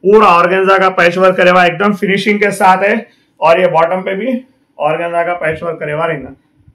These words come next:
और ये दुपट्टे के साथ है, थ्री पीस set ready to wear है, size एक्सएल, डबल एक्सएल मिलेगा only इसके अंदर। ये भी आपको ट्रिपल नाइन रुपीज की रेंज में आ जाएगा। बहुत ही खूबसूरत article है। ये देखिए,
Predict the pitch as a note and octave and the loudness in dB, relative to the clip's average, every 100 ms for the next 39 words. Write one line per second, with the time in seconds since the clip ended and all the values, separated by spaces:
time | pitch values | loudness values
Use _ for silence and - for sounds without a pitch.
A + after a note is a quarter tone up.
0 | _ - D#3 F3 E3 D#3+ F#3 F3+ F#3+ F#3+ | _ -6 -4 -2 -4 -6 -4 -2 -2 0
1 | E3 F3+ F#3+ G3+ F#3+ _ - F3+ G#3 A3 | 0 2 0 -2 -8 _ -8 -2 0 0
2 | A3 A#3+ G#3 G#3 F3 F#3 G#3 G#3+ G3+ G3+ | 0 0 0 -2 -2 0 -2 0 0 2
3 | G#3 A3+ - _ _ - F3 G#3 G#3 F3+ | 2 -2 -8 _ _ -2 2 2 0 -2
4 | F3+ A3+ A3 G3+ G3+ G3 A3+ G#3 G3 G3 | 0 0 4 4 4 2 -2 -2 -4 -2
5 | F#3+ F3 F3+ F#3+ F#3+ G3 F3+ G3 G#3 G3+ | 2 2 2 -2 -6 -2 -2 0 -2 -2
6 | F#3+ G#3+ F#3+ G#3 G#3+ - F#3 F#3+ G3 G3 | 0 2 0 0 -4 -4 -2 0 0 -4
7 | F#3+ G3 G#3 F3+ F3+ G3 F3+ E3+ D3+ B2+ | -6 -8 -6 -4 -4 -2 -2 -4 -8 -12
8 | - _ _ _ D#3 F#3 G#3+ G#3+ G#3 G3 | -16 _ _ _ -2 -2 0 -2 -4 -2
9 | G#3 G3+ F#3 G3 G3 G3 F#3 F3 F3+ | -2 2 0 0 -2 -2 -2 -4 -2